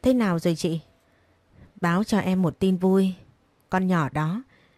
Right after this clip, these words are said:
đã bị mấy thằng du côn chị thuê rạch cho gần chục nhát dao vào mặt rồi. Giờ chắc nó đang nằm co ro trong bệnh viện đó em. Chị phải lừa lão chồng để ra ngoài gọi cho em đấy." Hồng nghe chị Nhung nói vậy thì vui muốn nhảy cẫng lên luôn.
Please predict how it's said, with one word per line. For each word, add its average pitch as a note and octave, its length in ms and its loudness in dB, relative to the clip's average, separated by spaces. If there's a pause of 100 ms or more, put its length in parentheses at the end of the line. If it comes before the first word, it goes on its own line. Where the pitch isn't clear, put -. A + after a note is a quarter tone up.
(120)
đã G#3 100 -2
bị G3+ 180 0
mấy F#3+ 180 2
thằng F3+ 200 -2
du G3 180 2
côn F#3+ 260 2
chị F3 180 -2
thuê F3+ 420 0
rạch E3+ 180 -2
cho G3 100 0
gần F3 220 0
chục D#3 200 -2
nhát A3+ 180 -4
dao G3+ 200 -4
vào E3+ 140 0
mặt D#3+ 200 -2
rồi. D#3 300 0 (680)
Giờ F3+ 160 4
chắc A#3 160 -4
nó G3+ 220 0
đang G#3+ 180 0
nằm D#3+ 160 -2
co F#3+ 200 -2
ro G3 220 -2
trong G3 180 -4
bệnh D#3+ 180 -2
viện E3 200 0
đó G#3+ 100 0
em. F#3+ 260 -2 (580)
Chị F#3 180 -4
phải F3+ 140 2
lừa F3+ 220 4
lão F3+ 200 -2
chồng E3 380 0
để D#3+ 120 2
ra G3+ 120 -4
ngoài F#3 240 0
gọi D#3+ 220 -2
cho F#3 100 -2
em F#3+ 180 0
đấy." A#3+ 240 -4 (1800)
Hồng F3+ 220 2
nghe A3 140 2
chị G3 180 -2
Nhung G#3+ 220 4
nói G3 240 2
vậy D#3 240 0
thì E3+ 140 0
vui G#3+ 280 2
muốn G#3 260 2
nhảy F#3+ 160 -2
cẫng G#3 280 -2
lên G#3+ 180 2
luôn. G3 300 2